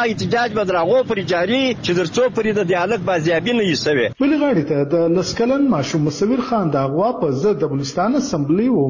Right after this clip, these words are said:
Speaker 2: مخ ته احتجاجي پرلت نن درېیمه ورځ هم روان دی. پرلت ته په خپله وینا کې د پښتون ژغورنې غورځنګ صوبایي کوارډینیټر نور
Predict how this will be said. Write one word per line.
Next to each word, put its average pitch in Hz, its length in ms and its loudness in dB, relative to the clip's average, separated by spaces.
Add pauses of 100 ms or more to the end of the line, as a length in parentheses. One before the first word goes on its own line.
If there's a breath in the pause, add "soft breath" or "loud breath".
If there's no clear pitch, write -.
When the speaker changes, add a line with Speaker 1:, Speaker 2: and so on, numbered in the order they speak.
Speaker 2:
مخ 185 140 -4 (100)
ته 214 60 2 (160)
احتجاجي 170 520 0 (120)
پرلت 131 360 -2 (140)
نن 160 160 2
درېیمه 196 360 2
ورځ 127 280 0
هم 139 120 0 (260)
روان 190 380 0
دی. 117 120 0 (140)
پرلت 262 320 2
ته 277 40 0 (100)
په - 100 0
خپله 151 260 0
وینا 180 240 0 (100)
کې 190 100 0 (120)
د - 20 4 (220)
پښتون 202 380 0
ژغورنې 143 520 0
غورځنګ 151 320 0 (120)
صوبایي 180 360 0
کوارډینیټر 135 600 0 (320)
نور 233 140 2